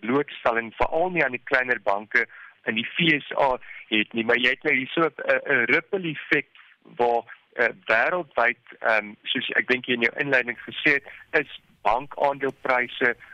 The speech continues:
eh, onder druk, maar dit beteken nie dat daar 'n probleem in die Suid-Afrikaanse banksektor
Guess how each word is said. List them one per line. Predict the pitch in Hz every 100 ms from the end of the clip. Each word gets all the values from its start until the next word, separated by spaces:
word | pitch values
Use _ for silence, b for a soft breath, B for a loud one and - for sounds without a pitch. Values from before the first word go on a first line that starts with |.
| -
eh, | 117 104
onder | - 131 123 110
druk, | 117 117
maar | 123
dit | 113 117
beteken | - - 175 165 180
nie | 160 156
dat | 135
daar | 117 110 - - -
'n | 107
probleem | 120 101 - 117 151 139 120
in | 117
die | 110
Suid-Afrikaanse | 120 110 104 - 107 104 107
banksektor | 95 90 90 - 95 -